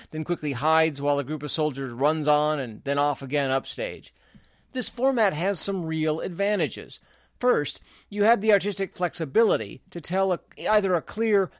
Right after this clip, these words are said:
"this happens, and this happens, and this happens" narrative, or to indicate as much frenetic chaos as you would like. People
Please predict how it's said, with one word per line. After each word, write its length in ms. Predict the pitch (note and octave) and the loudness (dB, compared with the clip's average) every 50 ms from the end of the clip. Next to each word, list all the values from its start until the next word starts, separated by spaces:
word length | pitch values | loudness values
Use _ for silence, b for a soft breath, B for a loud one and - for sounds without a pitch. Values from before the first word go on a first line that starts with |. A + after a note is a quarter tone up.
| b _ | b _
"this 220 | - F#3 F3 - | -2 0 0 0
happens, 460 | E3 D#3+ D#3+ D#3 - E3 E3 D#3+ C#3+ D3 | 0 -2 -2 -4 -6 -8 -8 -8 -6 -4
and 140 | C#3+ C#3+ | -4 -2
this 160 | D3 D3+ C#3 - | -2 -2 -2 -2
happens, 400 | D3 C#3+ C3+ C#3 C#3+ C#3+ B2 C3 | -2 -4 -4 -4 -6 -8 -6 -6
and 140 | C3 C#3 | -4 -4
this 140 | D3+ D3+ - | -2 -2 -2
happens" 520 | C3+ C3 C3 C3 - C3 C3 C3 B2+ A#2 C3+ | -2 -2 -2 -2 -4 -6 -8 -8 -8 -6 -2
narrative, 560 | D#3+ F3 E3 C#3 A#2+ G#2+ A2 B2+ D3+ D3+ B B B B B B B B B | 0 0 2 0 0 -2 -4 -6 -8 -8 B B B B B B B B B
or 400 | - B3 A#3+ G3+ E3+ E3 E3+ b b b _ | 2 4 4 6 4 4 2 b b b _
to 160 | G#3+ - - | -4 -2 0
indicate 340 | A#3+ A3+ A3 - G#3 G#3+ G#3+ | 0 0 0 2 2 2 2
as 140 | G#3 F3 D#3+ | 2 0 2
much 260 | G3 A3+ A3+ - - | 0 0 0 0 -4
frenetic 500 | - G3+ G3+ G#3 G#3 G3+ G3+ F#3 - _ | -4 -2 2 2 2 2 2 -2 -6 _
chaos 520 | - D#3+ G#3+ A3 G3 E3+ D#3 D#3 D#3 D3 | -4 0 2 4 4 4 4 2 0 0
as 140 | E3 D3+ C3 | -2 -2 -2
you 80 | D#3 D3 | -2 -2
would 120 | D3 C#3+ | -2 -2
like. 460 | C#3+ D3+ E3+ E3+ B2+ F2 C#2+ - _ | -2 0 2 2 2 0 -4 -10 _
People 360 | - G3 F3 D#3 C#3+ C3+ B2 | -12 -10 -6 -4 -4 -4 -4